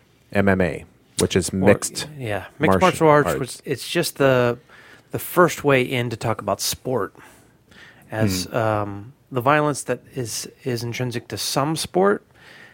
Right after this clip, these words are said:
Speaker 2: the effect on the participants, and the effect on us, in consuming it as a form of entertainment.
Speaker 1: So what do you wanna talk about first? Video games?
Speaker 2: Video games in some ways are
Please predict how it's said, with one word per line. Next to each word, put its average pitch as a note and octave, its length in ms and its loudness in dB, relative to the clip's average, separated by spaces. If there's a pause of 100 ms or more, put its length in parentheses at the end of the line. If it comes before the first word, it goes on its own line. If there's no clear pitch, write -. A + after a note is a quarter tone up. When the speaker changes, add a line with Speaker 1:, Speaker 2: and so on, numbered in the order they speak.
(160)
Speaker 2:
the A#2 80 -4
effect - 340 0
on B2 240 -2
the G2+ 80 -4
participants, E3 920 -4
and C3 140 -8
the G#2+ 80 -6
effect G2 320 -6
on F2+ 140 -10
us, - 440 -10 (400)
in B2 180 -4
consuming A2 480 -4
it A2 100 -4
as G#2+ 160 -4
a G2 60 -8
form G2+ 220 -6
of F#2+ 100 -10
entertainment. F#2 540 -12 (180)
Speaker 1:
So - 180 4
what G#2+ 100 12
do A#2 60 8
you A#2+ 80 8
wanna A2 120 6
talk G2+ 180 -2
about F2 160 -2
first? E2+ 280 -6
Video F#2 220 2
games? C#3 380 -6 (1160)
Speaker 2:
Video C#4 200 6
games G#3 260 4
in C#3+ 40 -6
some E3 300 0
ways D3+ 180 6
are A#2+ 140 4